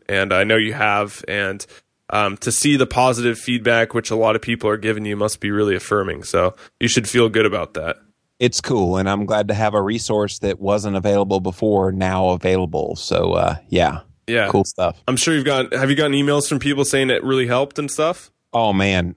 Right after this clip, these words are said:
Speaker 2: Uh, I'm posting new ones every day on my social media pages. I, like, take screenshots of 'em, you know, the emails and say, "Look, you know, change lives. This is what it's all about."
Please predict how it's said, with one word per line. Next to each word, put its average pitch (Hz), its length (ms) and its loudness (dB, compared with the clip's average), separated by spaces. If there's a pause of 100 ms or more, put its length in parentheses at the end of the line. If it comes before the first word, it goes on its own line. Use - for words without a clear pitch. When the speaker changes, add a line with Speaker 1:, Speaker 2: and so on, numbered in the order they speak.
(100)
Speaker 2:
Uh, 98 400 2 (400)
I'm 113 160 0
posting 110 600 -2
new 110 160 2
ones 95 480 -2
every 110 220 0
day 104 200 2
on 98 100 0
my 95 120 0
social 104 360 -2
media 95 360 2
pages. 92 640 0 (260)
I, 104 60 4
like, 101 160 2
take 107 180 -2
screenshots 101 800 0
of 98 180 2
'em, 92 240 -2
you 101 80 -10
know, 95 140 0
the 90 100 -4
emails 95 540 2
and 92 100 -6
say, 95 160 0
"Look, 101 340 2
you 95 60 -4
know, 90 260 -2 (440)
change 110 300 0
lives. 98 420 0
This 98 180 -8
is 101 100 -6
what 101 140 0
it's 92 160 -4
all 95 160 2
about." 90 380 0